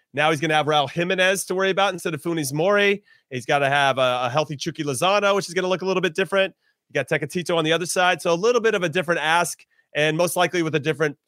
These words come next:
uh, partner. I think that Chris Richards will be lined up next to him, who he did work with against Costa Rica in the last match day. But I'm really looking at Miles Robinson and how this plays. Now, we're also, uh, Ariola's out, Lletget, Ricardo Pepi, and Jesus Ferreira, who also got called in. Their seasons are over. How does that impact them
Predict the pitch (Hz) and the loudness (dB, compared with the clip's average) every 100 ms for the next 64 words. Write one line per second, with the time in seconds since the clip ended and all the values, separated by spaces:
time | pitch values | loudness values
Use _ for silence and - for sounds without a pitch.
0 | - 160 139 - 170 175 214 - 127 156 | -8 -4 -2 0 -2 0 -4 -4 -8 -4
1 | 143 139 147 - 143 170 151 131 135 135 | -4 -4 -6 -6 -6 -8 -8 -8 -4 0
2 | 135 147 135 139 - 180 185 143 135 123 | 0 0 -2 -4 -4 -6 -2 -2 -2 -6
3 | _ _ 180 247 220 202 190 220 - _ | _ _ -4 -2 0 0 0 -2 -4 _
4 | 160 175 156 - 175 - 160 160 151 147 | -2 -2 0 -2 -2 -2 -4 -2 0 2
5 | 143 143 143 139 139 131 143 175 233 226 | 0 0 0 0 -2 0 2 2 2 2
6 | 196 170 156 151 139 143 139 135 143 127 | 0 0 2 2 2 2 0 -2 -10 -2
7 | 139 131 131 - 139 131 123 - _ _ | -2 0 -4 -4 -2 0 -2 -10 _ _
8 | _ 151 151 170 185 180 180 160 147 139 | _ 0 2 4 2 0 -4 0 0 0
9 | - 160 170 175 175 185 180 175 175 160 | -2 -4 0 2 4 2 2 2 2 0
10 | 147 170 175 - _ _ - 143 165 151 | -2 0 0 -2 _ _ -12 -2 -2 0
11 | 165 156 160 147 143 147 - 139 156 170 | -2 0 -2 -2 -4 -6 -6 -2 2 2
12 | 160 156 151 156 156 160 160 165 160 - | 2 0 0 -2 0 0 0 0 -2 -4
13 | 170 160 135 127 127 151 170 165 160 156 | -4 -4 -4 -2 -2 0 0 0 0 0
14 | 135 151 160 170 165 165 143 170 170 | 0 -2 -2 -6 -2 -2 0 0 0